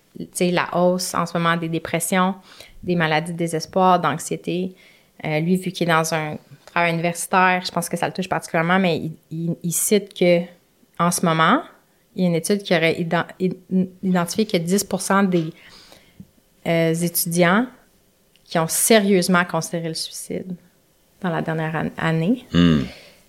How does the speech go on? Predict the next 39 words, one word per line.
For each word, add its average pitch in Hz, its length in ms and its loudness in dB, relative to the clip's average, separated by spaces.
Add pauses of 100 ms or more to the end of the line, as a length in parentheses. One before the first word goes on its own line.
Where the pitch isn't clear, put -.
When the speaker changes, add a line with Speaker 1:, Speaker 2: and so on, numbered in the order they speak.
(120)
Speaker 1:
Puis - 160 -2
il 170 40 2
dit 170 220 -2
que 185 80 -10
c'était 180 200 0
une 165 160 -2
hausse 190 260 4
par 156 120 2
rapport 160 180 0
aux 160 120 -4
études - 180 -12
précédentes, 160 500 -10
là. - 80 -6
Tu - 60 -10
sais, 220 40 -4
c'est 180 140 2
pas, 202 420 4
euh, 156 120 -4 (840)
c'est - 200 -14
pas 196 140 2
normal. 165 400 2
Faut 196 220 0
<laughs> - 60 -2
reconnaître 196 480 8
que 214 60 -6
c'est 185 60 2
absolument 180 360 0
pas 190 100 -4
normal. 180 340 0
Puis 185 120 -2
Speaker 2:
Mhm. 101 260 0 (140)
Speaker 1:
lui, 208 200 4
il 190 120 2
en 160 80 2
revient 175 140 2
à 196 80 4
la 165 100 0
conclusion 190 380 -4
que 160 260 0